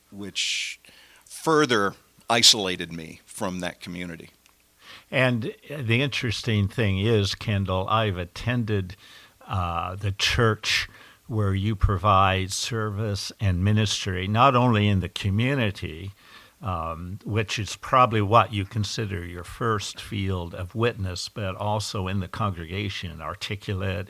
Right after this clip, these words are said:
Speaker 2: and worship leader and thoughtful. But, uh, that's the journey that you've gone through. So what can, what can you recall about that process of deciding?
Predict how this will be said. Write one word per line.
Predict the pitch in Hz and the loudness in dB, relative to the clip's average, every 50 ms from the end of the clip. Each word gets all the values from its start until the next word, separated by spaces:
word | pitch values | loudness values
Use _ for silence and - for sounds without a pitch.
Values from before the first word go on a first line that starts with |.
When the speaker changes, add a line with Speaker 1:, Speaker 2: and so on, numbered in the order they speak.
| - - | -12 -16
Speaker 2:
and | - 80 82 82 | -16 -14 -14 -10
worship | 90 101 107 - - - 101 101 - - | -8 -8 -8 -8 -8 -10 -10 -10 -10 -10
leader | 110 92 95 98 98 101 95 95 98 98 101 98 95 92 87 82 85 - 87 85 82 80 | -8 -6 -6 -6 -6 -6 -6 -8 -8 -8 -8 -8 -8 -10 -10 -12 -14 -16 -16 -16 -16 -16
and | 82 82 87 - - - - - - - _ | -16 -16 -18 -20 -20 -20 -20 -20 -20 -20 _
thoughtful. | - - 135 117 107 104 - - - - 117 104 104 101 - - - - - - - - _ | -4 4 6 6 6 6 4 -4 -8 -6 -2 -2 -2 -2 -4 -6 -14 -20 -20 -20 -20 -18 _
But, | 127 98 127 104 117 131 - - - | -10 -4 0 0 0 0 -2 -2 0
uh, | 143 120 104 101 95 - - - - - - | 2 2 4 2 2 -2 -8 -16 -20 -20 -14
that's | - 107 95 135 123 113 - - | -10 0 4 4 4 4 2 0
the | - 117 | -2 -2
journey | 98 90 90 - - 135 131 139 147 139 131 117 104 92 92 92 95 92 101 101 | -2 0 0 0 2 4 4 4 4 4 2 0 0 -2 -2 -4 -6 -6 -6 -4
that | 98 104 101 98 104 | -2 -2 -2 -2 -2
you've | - 104 107 101 95 | -2 -4 -4 -4 -4
gone | 95 117 107 101 101 101 | 0 2 2 2 2 0
through. | 98 - - 143 127 120 107 | -2 -4 -6 -4 -4 -4 -4
So | 95 - 123 113 | -4 -2 -2 0
what | 107 139 180 196 - | 2 2 2 0 0
can, | - 214 185 127 101 - - - - - - - - | -2 -2 -2 -2 -4 -8 -16 -20 -20 -20 -20 -12 -2
what | 139 147 196 226 214 | 4 6 6 6 4
can | - - 208 202 175 160 | 0 -4 -4 -2 -2 -2
you | 151 147 139 131 | -2 0 -2 0
recall | 120 110 107 - - - - 151 143 131 127 117 113 107 107 101 - | -2 -2 -4 -6 -8 -6 -2 2 4 4 6 6 4 4 2 0 -2
about | 123 110 101 101 123 113 110 110 107 110 - - - | -4 -4 -4 -2 0 2 4 4 4 2 0 -4 -8
that | 113 107 110 113 - - _ | -6 -4 -4 -4 -6 -8 _
process | - - - 135 127 127 139 135 123 - - - - 131 117 113 110 110 104 - - - - - _ | -18 -12 -4 0 2 2 2 2 0 -2 -6 -4 0 2 2 2 2 2 0 -4 -8 -10 -12 -10 _
of | - 107 95 90 92 | -2 -2 -2 -2 -6
deciding? | 110 104 98 - - - - - 156 147 156 156 151 143 127 104 98 95 92 98 101 | -8 -8 -6 -6 -6 -8 -6 -8 -6 -2 0 0 2 2 0 0 0 -2 -2 -4 -6